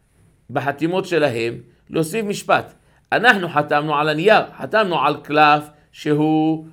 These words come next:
לא מחוק, נקרא נייר. אבל הנוסח של השטר כולו, הוא באמת היה כתוב על המחק. ולכן זה לא זיוף. למה לא עושים כך? למה לא מכשירים שטר כזה?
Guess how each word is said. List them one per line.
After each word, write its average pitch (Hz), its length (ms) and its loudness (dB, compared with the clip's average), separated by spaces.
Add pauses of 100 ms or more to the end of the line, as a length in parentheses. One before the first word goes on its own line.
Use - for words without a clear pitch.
(220)
לא 233 140 4
מחוק, 131 500 -4 (180)
נקרא 127 220 -6
נייר. 165 280 4 (640)
אבל 147 440 2
הנוסח 175 400 -2
של 147 100 -2
השטר 175 260 -2
כולו, 190 720 2 (340)
הוא 190 180 -4
באמת 185 320 2
היה 185 140 4
כתוב 185 360 -2
על 143 320 4 (260)
המחק. 202 480 0 (600)
ולכן 208 320 -2
זה 160 120 0
לא 190 120 2
זיוף. 220 480 -6 (920)
למה 147 200 -2
לא 170 180 6
עושים 160 260 -4
כך? 156 180 0
למה 156 160 2
לא 170 140 -2
מכשירים 165 360 -4
שטר 156 260 0
כזה? 139 340 -2